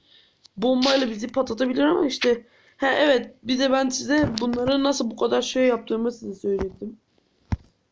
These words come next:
Şimdi size göstereceğim. Oraya ışınlanacağım. Ve işte size bahsettiğim yer. Köylüler. Bunların ben köyüne girdim.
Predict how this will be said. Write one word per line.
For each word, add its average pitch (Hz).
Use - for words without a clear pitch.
Şimdi 254
size -
göstereceğim. 185
Oraya 226
ışınlanacağım. 175
Ve 269
işte 277
size 233
bahsettiğim 240
yer. 208
Köylüler. 233
Bunların 247
ben 277
köyüne 240
girdim. 247